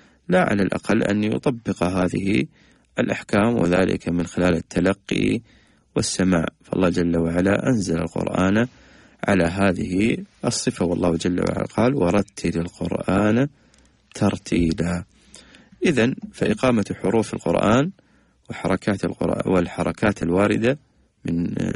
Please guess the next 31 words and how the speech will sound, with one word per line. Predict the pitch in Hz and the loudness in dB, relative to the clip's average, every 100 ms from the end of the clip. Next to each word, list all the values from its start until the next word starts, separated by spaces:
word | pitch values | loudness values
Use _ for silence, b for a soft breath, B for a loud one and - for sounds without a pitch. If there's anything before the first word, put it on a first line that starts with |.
| - | -4
من | - 85 | -4 -4
فتح | - 92 - - | -2 -4 -2 -4
أو | 127 - | -4 -4
ضم | 104 95 90 | -2 0 2
أو | 87 - | 0 -4
كسر | - 98 - - - | -4 -4 -4 -4 -2
أو | - | -4
سكون، | - - 127 156 - B B B - | -6 -2 0 0 -2 B B B -4
هذا | 190 92 | 0 2
مما | 90 85 82 | 2 2 2
يجب | 95 95 - | 0 0 -2
على | 85 | 0
الإنسان، | 82 82 - 117 | 0 -2 0 0
لأنه | 113 101 85 90 95 101 | 0 0 -2 0 0 2
من | 87 - | 0 -2
إقامة | - 87 87 - - - | -2 0 0 -2 -8 -10
كتاب | - 87 85 | -4 -2 -2
الله | - 85 80 | 0 0 0
جل | 85 - | -2 -2
وعلا | 82 80 92 113 | -2 0 0 2
وتلاوته. | 131 101 - - - - - - B B B B B B B | 2 0 -2 -2 -2 -4 -10 -14 B B B B B B B
وأما | - 165 110 | 2 2 2
الإتيان | 85 - 98 92 85 | 0 -2 0 0 2
بأحكام | 92 98 - _ _ _ _ _ - - - 202 95 - | 0 0 -6 _ _ _ _ _ -16 -10 -2 0 0 -2
التجويد | - - 85 - 107 - | -8 -8 -4 0 0 0
على | 85 85 85 - | 0 0 0 -2
وفق | 110 101 - | -2 -4 -2
القواعد | 92 - - - 90 107 - 147 B B B B B | -2 0 -4 -2 0 2 0 -2 B B B B B
فإنه | - 277 101 92 95 113 - | -2 0 2 0 0 0 0
على | 127 98 | 0 0
الصحيح | 90 - - 120 127 | -2 -6 -4 0 0